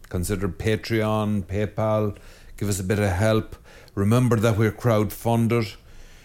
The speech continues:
You can look for us on Instagram, look for us on Facebook, and keep the comments coming, because we're, we're, as I've said before, we're really enjoying them.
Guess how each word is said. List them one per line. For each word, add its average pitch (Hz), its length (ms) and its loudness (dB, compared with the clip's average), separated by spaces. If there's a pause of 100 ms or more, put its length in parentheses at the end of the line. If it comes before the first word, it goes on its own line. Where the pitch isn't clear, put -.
(180)
You 165 100 -2
can 208 180 4
look 143 160 2
for 131 220 0
us - 200 -2
on 104 340 2
Instagram, 110 1000 0 (160)
look 104 220 -4
for 110 100 -2
us 98 160 -4
on 98 160 0
Facebook, 117 680 -2 (680)
and 107 560 0 (200)
keep - 260 -4
the 208 60 0
comments 139 540 0
coming, 98 420 0 (260)
because 90 300 -4
we're, 95 320 0 (100)
we're, 92 460 0
as 95 240 -4
I've 98 160 -2
said 104 240 -4
before, 95 320 -4
we're 98 160 0
really 101 320 0
enjoying 87 500 -4
them. 76 120 -12